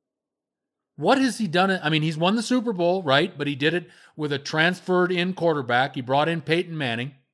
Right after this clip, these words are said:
He's trying to do the same thing with Joe Flacco. It ain't working. Flacco sucks.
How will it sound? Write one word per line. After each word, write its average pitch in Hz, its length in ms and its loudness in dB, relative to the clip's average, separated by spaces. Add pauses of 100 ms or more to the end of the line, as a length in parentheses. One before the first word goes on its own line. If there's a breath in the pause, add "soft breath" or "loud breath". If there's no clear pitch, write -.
(280 loud breath)
He's 165 140 -4
trying 175 260 2
to 170 80 0
do 175 160 2
the 170 80 -2
same 175 280 0
thing 180 180 -2
with 160 140 -6
Joe 165 200 0
Flacco. 151 560 0
It 143 140 -2
ain't 156 200 -4
working. 135 360 -4
Flacco 143 400 -4
sucks. 123 520 -6